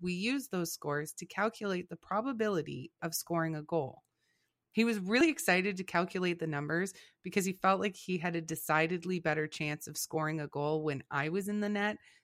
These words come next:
than I had when he was the goalie, and he was right. The activity taught him how to calculate probability, and he discovered that he was clearly a better hockey player than me, which he really loved. So find what gets your student excited.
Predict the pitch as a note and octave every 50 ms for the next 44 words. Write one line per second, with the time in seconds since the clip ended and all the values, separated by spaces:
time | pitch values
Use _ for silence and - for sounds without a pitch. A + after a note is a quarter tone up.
0 | _ _ _ F3 D#3+ - - - D3 D#3 E3+ E3 D#3 F3+ F3 E3 E3 D3+ C#3+ C#3+
1 | C#3 D#3+ F3+ G3 A3 A#3+ A3 - G#3+ - A3 A3 A3+ A3+ A#3 A#3 A#3+ A#3 _ _
2 | _ _ _ _ _ _ - F3+ F3 F3+ G#3+ G#3 G#3 F3+ D3+ C3+ C3+ B2+ C3+ C#3
3 | - _ _ _ _ _ _ _ G3+ F#3 A3 A3+ A#3 A#3 G#3+ A3 - C#4+ B3+ B3+
4 | C4 C#4+ C#4+ C#4+ - A#3 G3+ F#3+ F#3+ F#3 G3 G3 F#3+ D#3+ F3+ E3+ E3 E3 - -
5 | E3+ F3 E3+ - F3+ F3 E3+ - - - - E3 D#3+ D#3+ D#3+ D3+ D3+ D3+ D3+ D3+
6 | D3 D3 D3 D3 - - F3+ F3 E3+ G3 G3 F3+ G3 - - - G3 G3 G3 A3
7 | A#3 A3 G3+ G#3 G3+ F#3 E3+ F#3+ F3+ F3+ F3 F3 - - - - - G#3 G3+ G#3+
8 | G#3 G3+ G3 F3+ F3 F3 E3+ D#3+ D#3+ D#3+ - D3+ D#3+ - F3+ - F#3 F#3 F#3 F#3
9 | F#3+ G3 F#3+ G3 F#3+ G3 G#3 G#3 G#3 - - D#3 F3+ F#3+ F3+ - - A3 G#3+ G3+
10 | F3+ E3 F3 F3+ F3 D#3+ D3+ D3 C#3+ C3+ C3 B2+ D3 D#3+ - - _ _ _ _
11 | _ _ _ _ _ _ _ _ _ _ _ - - - B3+ C4 A#3 - - A#3
12 | B3 C4+ D4+ D4+ E4+ D#4+ D#4+ - B3 - - A#3 A3+ - - G#3+ G3+ G3 F#3+ F#3
13 | - - - D#3+ D#3+ C#3 - - -